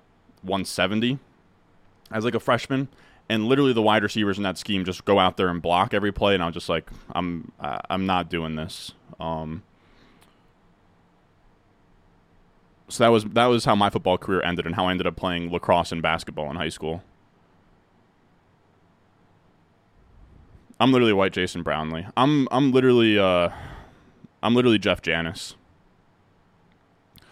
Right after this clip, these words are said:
Thoughts on Sky Moore this year? I don't mind it. I don't mind Jeff, uh, I don't mind Jeff,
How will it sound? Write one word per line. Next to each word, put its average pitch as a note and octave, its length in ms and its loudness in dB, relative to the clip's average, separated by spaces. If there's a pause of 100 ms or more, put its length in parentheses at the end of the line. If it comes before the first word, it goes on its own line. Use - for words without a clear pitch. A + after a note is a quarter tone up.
(420)
Thoughts C3 180 2
on C#3 80 2
Sky B2+ 180 2
Moore A2+ 140 4
this C#3+ 140 2
year? D3+ 100 2
I C#3 60 4
don't D3+ 160 2
mind G2 320 0
it. F2 180 -2 (380)
I A#2 80 0
don't A#2+ 120 2
mind G#2 260 0
Jeff, F#2+ 360 -6
uh, F2 440 0 (100)
I A2 60 -4
don't A#2 160 -4
mind F2+ 240 -4
Jeff, F2+ 160 -4